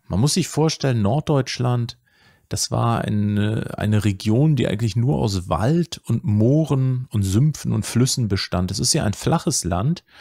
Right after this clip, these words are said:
Es ist kein Bergland. Es ist ein Land, was an die Nordsee grenzt und das dicht bewaldet war. Und die Sachsen lebten eigentlich in kleinen Siedlungen, in solchen Gehöften mitten im Wald.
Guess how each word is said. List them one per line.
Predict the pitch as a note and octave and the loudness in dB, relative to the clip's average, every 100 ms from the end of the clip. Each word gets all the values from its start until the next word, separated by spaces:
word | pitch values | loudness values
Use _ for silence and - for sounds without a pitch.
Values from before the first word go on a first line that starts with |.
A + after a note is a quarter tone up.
| - - - - | -20 -20 -20 -18
Es | - - | -6 -2
ist | A#2 | -2
kein | - G2 F#2 | -2 -2 -2
Bergland. | F#2 E2+ B2 B2+ C3 C3 C3 - _ - - _ - | -2 -2 -2 0 0 0 -2 -8 _ -20 -20 _ -8
Es | - | -6
ist | - A2+ - - - | -2 -2 -2 -4 -6
ein | A2+ | -2
Land, | G2 G2+ C3+ A2+ | 0 2 2 0
was | G#2 | -2
an | - | -2
die | G2+ | 0
Nordsee | G2 G2+ D3 - C#3 B2 | 0 0 0 -2 -2 -2
grenzt | G#2+ G#2+ A2 A2+ A2 - - - - - _ | -2 0 0 0 -2 -8 -14 -20 -20 -20 _
und | A#2 | -2
das | G#2 - | -2 0
dicht | B3+ - - | -2 -2 -4
bewaldet | A2 - - D#3 A2+ - | -4 -2 -2 0 -2 -2
war. | - | -2
Und | F#2 | 0
die | G#2 | 0
Sachsen | G#2 C#3+ - - B2+ | 0 0 -2 -2 0
lebten | B2+ C#3+ _ B2+ A#2+ A2+ - _ _ - | 0 -2 _ -2 0 0 -6 _ _ -8
eigentlich | - B2 A2 | -4 -2 -2
in | A2 | -2
kleinen | - G#2 A#2 | 0 2 2
Siedlungen, | G2+ C3 - B2 A#2+ A#2 - - - - | 2 0 0 2 2 0 -4 -20 -20 -16
in | - | -6
solchen | G2+ A2+ - G2 | 0 0 0 0
Gehöften | F#2 A#2 C#3+ - - A#2 A2 A2+ - | 2 2 0 -6 -4 -2 0 -4 -4
mitten | A2 - C3 | -2 2 2
im | B2+ | 2
Wald. | A2+ C3+ A2 - - | 2 2 0 -2 -12